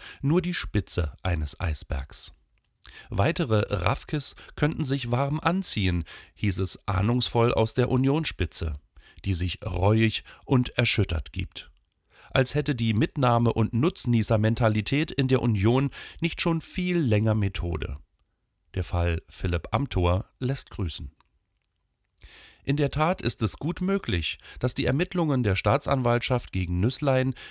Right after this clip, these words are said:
wegen möglicher Bestechlichkeit noch weitere Provisionssünder in dieser Pandemie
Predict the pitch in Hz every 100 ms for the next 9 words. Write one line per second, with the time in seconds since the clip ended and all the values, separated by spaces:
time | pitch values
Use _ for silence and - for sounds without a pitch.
0 | - 123 113 104 120 175 151 - 95 90
1 | - 113 - 143 - 131 127 - - -
2 | 123 135 - - 117 143 185 117 - -
3 | 107 95 92 85 98 135 131 107 95 110
4 | 123 117 120 113 95 95 117 - 107 95
5 | 90 90 95